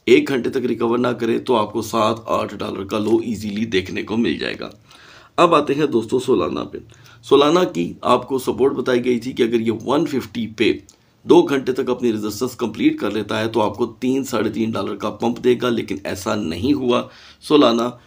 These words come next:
वीडियो एयर होने के दरमियान ही टूटना शुरू हो गया,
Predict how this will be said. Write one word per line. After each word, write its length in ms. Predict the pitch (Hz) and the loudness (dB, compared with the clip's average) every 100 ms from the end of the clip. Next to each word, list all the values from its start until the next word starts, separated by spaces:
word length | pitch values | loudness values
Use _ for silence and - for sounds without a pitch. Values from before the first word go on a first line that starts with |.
| - | -10
वीडियो 500 | 110 139 117 123 - - | -2 -2 4 4 4 4
एयर 140 | 117 | 4
होने 360 | 110 107 110 113 | 4 0 0 -2
के 200 | 113 107 | 2 0
दरमियान 580 | 101 110 107 110 139 | 2 0 0 2 2
ही 180 | 120 110 | 2 -2
टूटना 580 | 113 - - 117 107 131 | -6 -10 -4 -4 0 0
शुरू 260 | 123 - 123 | 0 -2 0
हो 120 | 120 | 2
गया, 240 | 117 123 | 2 0